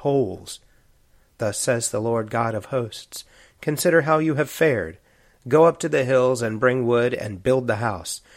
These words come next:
so that I may take pleasure in it and be honored," says the Lord. "You have looked for much, and lo, it came to little. And when you brought it home, I blew it away." "Why?"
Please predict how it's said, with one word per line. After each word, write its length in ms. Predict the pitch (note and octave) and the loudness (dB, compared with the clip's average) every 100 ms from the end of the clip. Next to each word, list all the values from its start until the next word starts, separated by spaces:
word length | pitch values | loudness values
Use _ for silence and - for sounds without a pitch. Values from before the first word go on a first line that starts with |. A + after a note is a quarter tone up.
| - - | -20 -8
so 140 | - | -4
that 140 | B2+ B2+ | 0 2
I 140 | B2 | 2
may 160 | B2 A#2 | 0 -2
take 300 | C3 B2 - | -4 -4 -2
pleasure 340 | C#3+ A#2 G#2 | -2 0 -2
in 140 | G2+ | -2
it 140 | G#2 - | -4 -6
and 160 | A2 G#2 | -6 -4
be 140 | F#2+ | -4
honored," 500 | - A#2+ A2+ F2 E2 | -2 -2 -2 -6 -8
says 300 | - G#2 F#2 | -6 -6 -6
the 140 | - F#2+ | -6 -6
Lord. 360 | F#2+ F2 F2 _ _ _ _ _ - | -6 -8 -12 _ _ _ _ _ -2
"You 140 | C3+ | 2
have 120 | A#2+ | 2
looked 220 | A#2 C3 - | 4 0 0
for 220 | - A2+ | -2 0
much, 500 | C3 C3 - - - _ _ | 0 -2 -4 -12 -14 _ _
and 160 | B2 A2+ | -4 0
lo, 300 | A#2+ C#3+ D3 | 4 6 4
it 100 | - | 2
came 300 | C#3 C3 B2+ | -4 -4 -2
to 140 | C3+ | -2
little. 340 | A#2+ G2+ F2 - _ _ _ _ _ | -2 -4 -8 -12 _ _ _ _ _
And 80 | G#2 | -8
when 120 | G#2+ | -6
you 80 | G#2+ | -2
brought 220 | A2+ A2 | 0 0
it 100 | G#2 | -2
home, 420 | A#2+ A#2 A#2+ C3+ - _ | -4 -4 -4 -6 -16 _
I 120 | G2+ | -10
blew 220 | G2 G#2+ G2+ | -8 -6 -6
it 80 | |
away." 460 | F#2 G2 G#2 E2+ E2+ _ _ _ _ _ _ | -6 -8 -8 -10 -16 _ _ _ _ _ _
"Why?" 480 | - A2 G2+ A2 C3+ | -8 0 0 0 -6